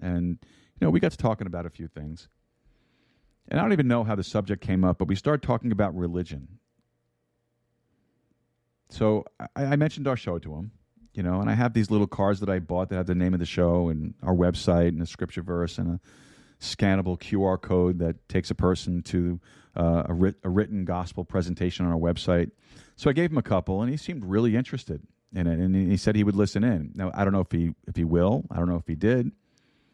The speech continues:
I don't even know if I'll ever see him again. But I hope he does listen,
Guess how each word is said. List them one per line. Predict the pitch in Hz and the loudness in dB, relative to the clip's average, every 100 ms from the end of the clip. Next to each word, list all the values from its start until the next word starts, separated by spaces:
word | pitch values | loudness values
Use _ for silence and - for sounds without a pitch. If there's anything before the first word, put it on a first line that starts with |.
| _ _ _ _ _ _ _ _ _ | _ _ _ _ _ _ _ _ _
I | |
don't | 98 | 2
even | 107 101 | 4 4
know | 104 | 2
if | 104 | 0
I'll | 95 | -6
ever | - 101 92 | -4 -2 -4
see | - 139 | -6 -4
him | 80 | -2
again. | 85 69 67 - _ _ _ _ _ _ _ _ _ _ _ - | -2 -2 -6 -14 _ _ _ _ _ _ _ _ _ _ _ 0
But | 95 | 2
I | |
hope | 92 110 | 2 -2
he | 107 | 0
does | 98 131 107 | 0 0 -2
listen, | 82 - - | -6 -8 -16